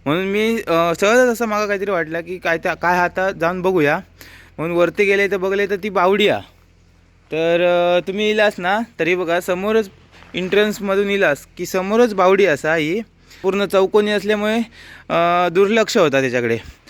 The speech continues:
तर ती ना बावडी असा, आता मी वरती जाऊन तुमका दाखवतोय. हे बघा, इथूनच चढले वर. ही ना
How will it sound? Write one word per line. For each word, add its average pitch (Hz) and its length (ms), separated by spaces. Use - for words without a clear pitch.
तर 139 100
ती 202 200
ना 202 100
बावडी 185 360
असा, 165 220
आता 156 120
मी 170 120
वरती 170 320
जाऊन 190 220
तुमका 180 220
दाखवतोय. 160 520
हे 180 300
बघा, 160 200
इथूनच 170 420
चढले 139 300
वर. 139 180
ही 139 120
ना 160 220